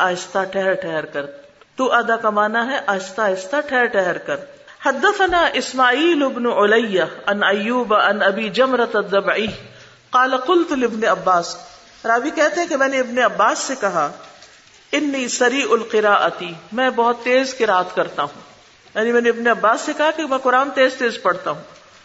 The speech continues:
انی اقرأ القرآن فی ثلاث، میں تین دن میں قرآن ختم کر لیتا ہوں۔ قال لأن اقرأ البقرۃ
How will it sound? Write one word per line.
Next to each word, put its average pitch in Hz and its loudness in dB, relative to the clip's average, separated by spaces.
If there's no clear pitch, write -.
انی 359 4
اقرأ 403 4
القرآن 311 4
فی 320 0
ثلاث، 247 0
میں 262 0
تین 339 0
دن 359 2
میں 339 0
قرآن 254 2
ختم 226 -4
کر 214 -2
لیتا 151 -6
ہوں۔ 160 -14
قال 254 2
لأن 220 2
اقرأ 202 2
البقرۃ 196 2